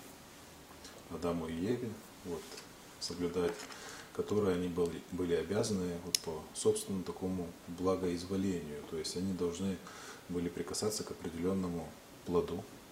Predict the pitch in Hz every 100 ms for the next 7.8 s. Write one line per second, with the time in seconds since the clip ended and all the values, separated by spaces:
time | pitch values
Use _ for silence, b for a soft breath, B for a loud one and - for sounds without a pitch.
0 | - - - 85 90 85 80 82 82 90
1 | 80 78 - 80 85 80 78 85 82 80
2 | 82 92 123 - B B B B - 113
3 | 135 113 - 87 87 85 78 80 90 92
4 | 85 80 73 - - - - - - 90
5 | 87 87 - - 85 82 85 82 101 123
6 | - 95 85 95 117 101 92 - - -
7 | - 87 85 85 95 107 98 87